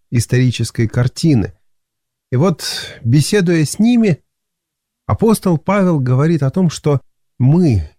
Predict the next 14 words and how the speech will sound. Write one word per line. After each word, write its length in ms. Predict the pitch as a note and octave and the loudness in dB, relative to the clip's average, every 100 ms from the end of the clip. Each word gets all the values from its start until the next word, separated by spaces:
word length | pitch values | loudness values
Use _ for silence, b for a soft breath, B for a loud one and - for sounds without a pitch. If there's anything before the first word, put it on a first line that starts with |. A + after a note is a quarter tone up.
| - | -8
язычники, 720 | G2+ G#2+ C#3+ C#3+ - F#2 - | -4 -2 -2 -4 -6 -8 -6
мы, 380 | F2+ G#2+ D3+ C#3+ | -4 0 0 0
люди 400 | A2+ A#2 C#3 G#2+ | 0 0 0 -2
из 360 | - F3+ D#3 | -2 0 0
язычников, 760 | B2+ A#2+ G2+ G2+ - - - - | 0 0 0 -4 -4 -12 -10 -8
христиане 560 | - G#2+ - D#3 C#3+ B2+ | -6 -4 -2 0 2 0
из 120 | A2 | 0
язычников, 720 | A2+ G#2 G2 - - - - _ _ _ _ _ _ _ | 0 0 -2 -4 -8 -10 -14 _ _ _ _ _ _ _
смогли 500 | - D3+ D3+ E3 G#3+ | -2 0 2 2 0
стать 300 | - D#3+ C#3 | 0 -4 -2
христианами 580 | C3+ - - G3 F#3 C#3+ | -4 -4 -4 -2 0 0
по 180 | - | -2
той 220 | C3+ E3+ D3 | -2 -2 -2
причине 520 | C3+ C#3+ - A#3+ | -2 -2 0 0